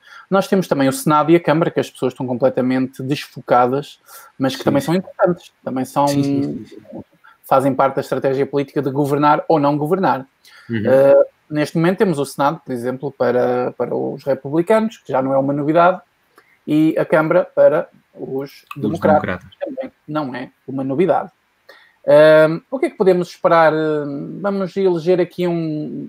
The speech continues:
Speaker 1: o Biden como presidente. Vamos, vamos pensar que o tri-, o tribunal, eh, o, o S T F, neste caso, não é? O, eh, não é S T F que se diz lá, mas é, é parecido.
Speaker 2: Sim, sim.
Speaker 1: O
Speaker 2: É do
Speaker 1: Supremo
Speaker 2: Brasil, não é?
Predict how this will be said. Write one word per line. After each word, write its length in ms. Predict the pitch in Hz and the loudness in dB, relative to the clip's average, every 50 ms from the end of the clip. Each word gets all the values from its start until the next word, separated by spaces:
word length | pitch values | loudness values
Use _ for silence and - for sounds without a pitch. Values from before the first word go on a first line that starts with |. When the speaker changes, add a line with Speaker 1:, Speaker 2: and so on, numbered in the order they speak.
| - _ - | -16 _ -6
Speaker 1:
o 80 | 160 | -4
Biden 420 | 131 135 147 147 147 139 147 147 147 | 0 4 4 6 6 4 2 0 -2
como 200 | - 156 147 135 | -4 -6 -4 -4
presidente. 560 | - 170 165 202 208 247 277 359 - - _ _ _ _ _ _ _ - _ _ - | -2 -2 0 2 2 4 2 2 0 -6 _ _ _ _ _ _ _ -20 _ _ -2
Vamos, 640 | 147 160 165 170 170 170 170 170 160 - - - _ _ _ _ _ _ _ _ _ _ _ _ _ _ _ _ _ _ _ - | 0 0 2 2 0 0 0 -2 -4 -6 -12 -18 _ _ _ _ _ _ _ _ _ _ _ _ _ _ _ _ _ _ _ -12
vamos 320 | 160 147 151 156 160 - | -4 -2 -2 -2 -2 -4
pensar 420 | - 180 170 156 - 180 170 151 - | -6 -6 -8 -4 -2 -2 -2 -2 -2
que 120 | - 170 | -2 -4
o 60 | 156 | -2
tri-, 220 | - 151 147 143 - | -2 -4 -8 -8 -6
o 100 | - 160 | -8 -6
tribunal, 680 | - 160 165 143 151 156 160 156 156 151 147 143 143 143 | -2 -2 -2 -2 -2 -4 -2 0 0 2 2 2 0 -2
eh, 260 | 139 - - _ - | -4 -8 -12 _ -8
o, 960 | 139 131 131 127 123 123 123 139 143 - 135 - - - - - - - - - - | -8 -6 -6 -6 -6 -6 -8 -8 -8 -8 -8 -8 -8 -10 -12 -14 -18 -20 -18 -10 -6
o 80 | - 131 | -4 -4
S 180 | 127 - - | -4 -4 -4
T 80 | - 135 | -2 0
F, 260 | 139 160 160 - - | 2 2 0 -2 -8
neste 220 | 127 131 - _ | -10 -10 -12 _
caso, 240 | - 151 151 147 135 | -2 0 0 0 0
não 80 | 139 143 | -2 -4
é? 100 | 143 131 | -4 -4
O, 280 | 120 - - - - - 82 _ _ _ _ _ _ _ _ _ _ _ _ | -4 -6 -8 -10 -12 -14 -18 _ _ _ _ _ _ _ _ _ _ _ _
eh, 360 | - 123 123 123 123 120 123 - | -10 -6 -6 -4 -4 -4 -4 -6
não 220 | 131 135 139 139 | -4 -4 -2 -2
é 80 | 139 143 | 0 -2
S 180 | 143 139 - - | -2 -4 -4 0
T 100 | 160 151 | 2 2
F 200 | 147 143 - - | 2 2 -2 -8
que 80 | - | -16
se 160 | - - - | -16 -8 -4
diz 140 | 147 151 147 | -4 -2 0
lá, 160 | 160 180 170 | 2 0 0
mas 260 | 143 139 139 139 139 143 | 0 -2 -4 -6 -6 -8
é, 320 | 135 135 135 - - - | -8 -6 -6 -6 -6 -8
é 20 | |
parecido. 480 | - - 143 - - - 120 - 156 156 151 | -6 -8 -8 -10 -8 -10 -8 -6 -6 -4 -2
Speaker 2:
Sim, 220 | - 143 131 120 - | 0 0 0 0 -2
sim. 100 | - - | -8 -14
Speaker 1:
O 300 | - - _ - - - | -18 -20 _ -20 -16 -14
Speaker 2:
É 40 | |
do 0 | |
Speaker 1:
Supremo 240 | - - 151 135 131 | -10 -4 -2 0 0
Speaker 2:
Brasil, 260 | 123 123 123 - 104 | 0 0 -2 -2 -2
não 100 | 98 92 | -2 -4
é? 100 | - - | -6 -8